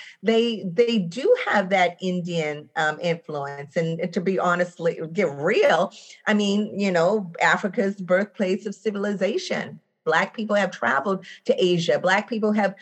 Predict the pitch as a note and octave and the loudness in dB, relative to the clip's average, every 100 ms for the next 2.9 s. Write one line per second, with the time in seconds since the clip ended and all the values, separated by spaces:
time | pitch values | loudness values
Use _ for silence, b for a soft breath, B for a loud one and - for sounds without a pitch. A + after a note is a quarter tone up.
0 | B - B3 A3+ A#3 G#3 G3 F3 E3+ E3 | B -6 0 2 4 0 -2 -2 0 2
1 | D#3+ G3+ G#3 G#3+ A3 G#3+ - B3 A3 F#3 | 4 4 4 4 4 2 2 2 4 2
2 | G#3+ G#3+ - F3 E3+ G#3 F3+ - - | 0 -2 -4 -6 -2 -2 0 -2 -4